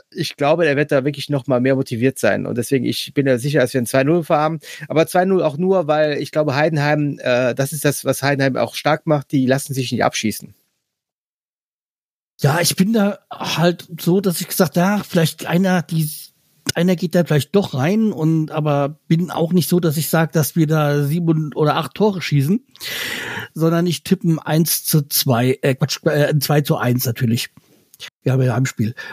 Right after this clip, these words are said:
Speaker 2: Also ein, jetzt kein total innovativer Ti-, äh, Tipp mit dem zwei eins, aber, äh, so ein zwei eins, da denke ich, ähm, ja,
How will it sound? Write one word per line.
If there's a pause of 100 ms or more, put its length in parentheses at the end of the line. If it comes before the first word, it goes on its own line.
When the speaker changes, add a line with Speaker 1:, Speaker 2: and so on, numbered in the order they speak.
(100)
Speaker 2:
Also
ein, (200)
jetzt
kein
total
innovativer
Ti-,
äh,
Tipp
mit
dem
zwei
eins,
aber, (1200)
äh,
so
ein
zwei
eins,
da
denke
ich,
ähm,
ja,